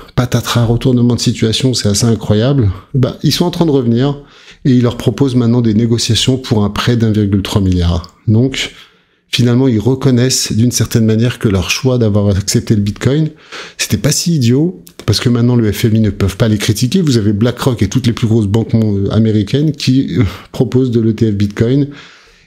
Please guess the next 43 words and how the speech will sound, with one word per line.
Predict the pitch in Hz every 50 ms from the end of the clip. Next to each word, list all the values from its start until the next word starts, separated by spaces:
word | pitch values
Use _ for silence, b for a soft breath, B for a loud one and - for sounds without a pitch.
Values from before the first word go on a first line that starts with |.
| B
Eh | - 104
ben, | 104 117
ils | 123 117 127
ont | 123
pris | - - 127
un |
pari | 117 - 113 113 120
super | - - - 139 - 139 123
risqué, | 135 120 - - - 139
c'est | 120 127
en | 120
train | 110 - 120
de | 110
se | - 117
révéler | 110 113 101 107 110 107 110 113 113 113 110 110 107 104 104 104
positif. | 104 - 123 117 107 110 101 - - 143 156 - - - - - - - -
Bien | 113 120 127 131
évidemment, | 123 120 123 120 120 123 123 120
pour | - 101 101
ce | - -
pays-là, | 104 - - 113 110 113 117 120
parce | - - -
que | - -
c'est | 104 - 120
un | 120
pays | 120 143 147 143
très, | 147 - - 160
très | - - 127
pauvre. | 104 - 123 123 127 117 107
D'ailleurs, | 107 104 107 110 107
je | -
crois | - 117
qu'il | - -
y | 104
a | 95
un |
taux | 92 - 117
de | 113
criminalité | - - - 113 110 107 107 107 104 104 104 120 110
qui | - - 92
est |
absolument | 92 - - - 120 113 117 113 - -
incroyable. | 127 120 - - - 101 98 107 123 135 127 107